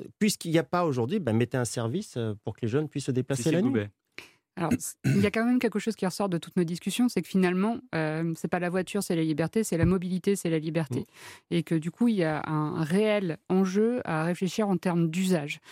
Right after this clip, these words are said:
Speaker 3: Euh, la mobilité électrique, en fait, c'est un peu en, en pointillé dans tout ce qu'on dit, mais finalement, les vélos à assistance électrique, les scooters électriques, les voitures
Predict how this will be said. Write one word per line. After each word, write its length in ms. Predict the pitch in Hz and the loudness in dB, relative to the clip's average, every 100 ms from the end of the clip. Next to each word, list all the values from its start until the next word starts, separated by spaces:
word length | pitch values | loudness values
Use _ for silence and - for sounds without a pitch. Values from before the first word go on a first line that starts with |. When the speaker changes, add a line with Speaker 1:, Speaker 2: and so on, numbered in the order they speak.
| - - - 175 | -20 -20 -6 -2
Speaker 3:
Euh, 100 | 160 | 0
la 100 | 165 | 0
mobilité 480 | 185 180 185 180 196 | -2 -2 -4 0 2
électrique, 500 | 180 - 240 277 196 | 0 0 0 0 0
en 100 | 170 | 0
fait, 220 | 202 - | -2 -2
c'est 100 | 175 | -2
un 100 | 165 | 0
peu 200 | - 202 | 2 2
en, 180 | 160 156 | 2 0
en 120 | 175 | 0
pointillé 400 | - 196 - 220 | 2 0 0 0
dans 120 | 196 | 2
tout 120 | 170 160 | 0 -4
ce 60 | |
qu'on 120 | - | 0
dit, 160 | 190 277 | 4 4
mais 100 | 196 | 4
finalement, 440 | - 196 185 180 | 2 2 4 4
les 140 | 180 185 | 2 2
vélos 280 | 196 190 185 | 2 2 2
à 40 | |
assistance 540 | 175 - - 180 180 - _ - | 0 -6 -4 -2 -2 -4 _ -2
électrique, 600 | 160 175 - 247 277 - - - | 0 0 0 0 0 -4 -20 -6
les 100 | 180 | -2
scooters 480 | 180 - - 175 170 - _ | -2 -4 -2 -2 -2 -8 _
électriques, 580 | 170 170 - - 277 - - | -2 -2 -2 0 0 -2 -2
les 140 | 190 | 0
voitures 440 | 180 180 - 180 | 0 -2 -2 -2